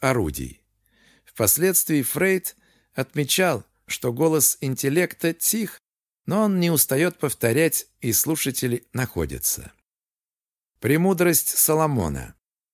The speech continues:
Начало её премудрости есть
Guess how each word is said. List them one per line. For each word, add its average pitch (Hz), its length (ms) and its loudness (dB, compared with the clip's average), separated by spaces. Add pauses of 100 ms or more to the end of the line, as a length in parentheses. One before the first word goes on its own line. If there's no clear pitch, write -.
(340)
Начало 180 460 0
её 98 560 2
премудрости 101 840 -4 (300)
есть 170 460 0